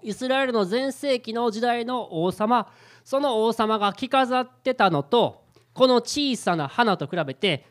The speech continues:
この小さな花の方が綺麗ですよってイエス様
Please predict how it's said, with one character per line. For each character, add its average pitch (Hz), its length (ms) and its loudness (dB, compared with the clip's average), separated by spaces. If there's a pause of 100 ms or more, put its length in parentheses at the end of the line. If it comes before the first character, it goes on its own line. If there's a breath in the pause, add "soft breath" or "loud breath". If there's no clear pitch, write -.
こ 254 120 0
の 262 80 2
小 269 320 0
さ 202 160 0
な 170 160 0
花 190 240 0
の 151 120 -2
方 131 220 -6
が 143 260 -4 (380 soft breath)
綺 311 140 -8
麗 285 160 0
で 226 80 -6
す 233 140 -10
よ 240 100 -4
っ - 680 -20
て 151 80 -6
イ 139 60 -2
エ 147 80 -2
ス 143 80 -12
様 117 260 -10